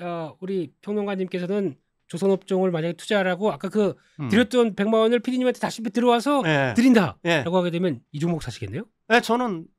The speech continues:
Speaker 1: 하나오션을?
Speaker 2: 그 H 종목을 갖다가 삽니다.
Speaker 1: 아,
Speaker 2: 예,
Speaker 1: 예,
Speaker 2: 예,
Speaker 1: 예.
Speaker 2: 예,
Speaker 1: 아,
Speaker 2: 예,
Speaker 1: 많이
Speaker 2: 예,
Speaker 1: 꺼려하시는 것
Speaker 2: 예,
Speaker 1: 같아서
Speaker 2: 예.
Speaker 1: 제가 그냥 대신 얘기
Speaker 2: 예.
Speaker 1: 드렸습니다.
Speaker 2: <laughs>
Speaker 1: 예. 어, 그럼, 그러면 이제 앞으로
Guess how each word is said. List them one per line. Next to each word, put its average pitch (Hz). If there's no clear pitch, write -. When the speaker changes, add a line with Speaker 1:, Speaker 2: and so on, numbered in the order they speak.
Speaker 1:
하나오션을? 156
Speaker 2:
그 156
H 160
종목을 135
갖다가 117
삽니다. 113
Speaker 1:
아, 143
Speaker 2:
예, 127
Speaker 1:
예, 127
Speaker 2:
예, -
Speaker 1:
예. 98
Speaker 2:
예, 101
Speaker 1:
아, 127
Speaker 2:
예, 101
Speaker 1:
많이 143
Speaker 2:
예, 147
Speaker 1:
꺼려하시는 190
것 165
Speaker 2:
예, -
Speaker 1:
같아서 -
Speaker 2:
예. 110
Speaker 1:
제가 147
그냥 185
대신 180
얘기 143
Speaker 2:
예. -
Speaker 1:
드렸습니다. 135
Speaker 2:
<laughs> 123
Speaker 1:
예. 127
어, 147
그럼, 185
그러면 226
이제 220
앞으로 202